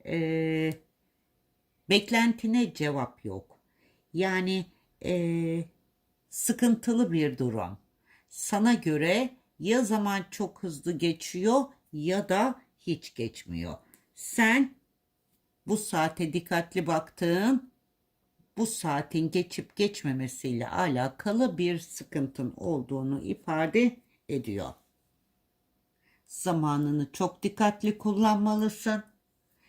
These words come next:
Her şeyde bir hayır vardır diyerek geç kalıyorsa da, erken ilerliyorsa da her şeyde bir hayır olduğunu düşünerek sabretmeli,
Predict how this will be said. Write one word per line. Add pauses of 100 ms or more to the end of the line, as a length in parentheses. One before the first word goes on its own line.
(120)
Her
şeyde
bir
hayır
vardır
diyerek (440)
geç
kalıyorsa
da, (560)
erken (180)
ilerliyorsa
da (380)
her
şeyde
bir (120)
hayır (140)
olduğunu
düşünerek (420)
sabretmeli,